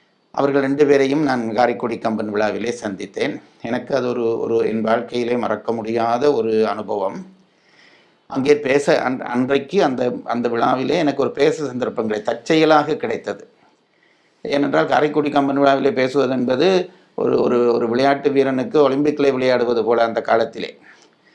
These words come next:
ஆகவே அது சாத்தியமே இல்லாத ஒன்று எனக்கு சாத்தியப்பட்டது. அந்த மேடையிலேயே நான்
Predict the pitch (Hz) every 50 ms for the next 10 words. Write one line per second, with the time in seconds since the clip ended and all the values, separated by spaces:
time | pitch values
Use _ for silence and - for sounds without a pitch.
0 | _ _ _ _ - - - 135 143 151 147 135 131 135 110 - 120 139 143 -
1 | 151 147 151 151 156 160 160 160 147 131 135 139 139 139 131 139 127 120 123 123
2 | 107 - 202 185 151 143 - - 135 - 135 123 117 - 117 113 107 - - 101
3 | - - 98 90 85 - - - - - - _ _ _ _ _ _ _ _ _
4 | _ - - 131 139 123 127 143 160 175 196 202 185 170 156 151 151 147 160 180
5 | 165 156 147 143 147